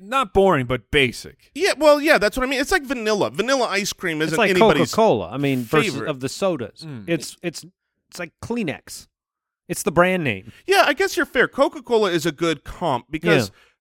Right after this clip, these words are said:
Speaker 3: Yeah.
Speaker 2: people like Coca-Cola. People have Coca-Cola a lot,
Speaker 1: Mm-hmm.
Speaker 2: but people don't go out of their way to just say, like, "Man, I love Coca-Cola
Speaker 3: Right.
Speaker 2: Classic."
Speaker 3: Right. <laughs> But
Speaker 2: You
Speaker 3: if
Speaker 2: know
Speaker 3: they had to, but most of the time, if they went to get a, a soda, they probably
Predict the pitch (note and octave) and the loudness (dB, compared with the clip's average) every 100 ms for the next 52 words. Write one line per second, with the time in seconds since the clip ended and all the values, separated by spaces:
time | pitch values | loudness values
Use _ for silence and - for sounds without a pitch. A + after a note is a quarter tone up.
0 | _ _ _ _ - - F#3 D4 D4+ B3+ | _ _ _ _ -20 -20 -8 -4 0 2
1 | G#3 - _ _ _ D#3+ F#3+ F#3 F#3+ F3 | 2 0 _ _ _ -4 -2 -2 -4 -6
2 | C#3+ G#3 F#3+ F3+ F#3 F3 E3 D3+ E3+ D3 | -4 -2 0 -2 -4 -4 -4 -4 -6 -6
3 | _ F3+ D#3+ C#3+ C3+ C3 B2+ A#2+ A2 _ | _ -4 -2 -2 -2 0 0 -2 -10 _
4 | _ - F3+ D4+ D4 F3+ D#3 D3+ D3 C#3+ | _ -8 -6 -4 -2 -2 -2 0 0 2
5 | C#3+ C3 A#2+ B2+ D3+ B2+ A2 A#2 - C#3 | 2 0 -4 0 0 0 -6 -12 -8 -8
6 | A#2 A2 B2 A#2+ C#3 B2+ G2+ G#2 G#2+ G#2 | -8 -10 -14 -10 -8 -8 -8 -8 -8 -8
7 | G#2+ G2+ _ D#3 D#3+ - _ - C#3 B2+ | -8 -10 _ -2 -2 -6 _ 2 6 6
8 | G#2+ - A2 F#2+ - - _ C3 A#2 F#2+ | 2 -2 -2 -2 -6 -14 _ -2 -2 -2
9 | - _ _ _ _ _ - - _ _ | -14 _ _ _ _ _ -6 -6 _ _
10 | F#3 F#3 F3+ F#3 F3 E3+ D3+ D3 - E3 | 4 4 4 4 6 4 2 -8 -4 -2
11 | F3 F3+ G3 E3 D#3 D3 C#3 C#3+ C#3+ C3+ | 2 2 0 -2 0 0 0 0 -2 -2
12 | C3+ B2 G#2+ - _ B2 - A3+ C3+ B2 | -2 0 -2 -8 _ -10 -2 0 0 -2
13 | - - A#3+ F#3+ | -6 -2 0 0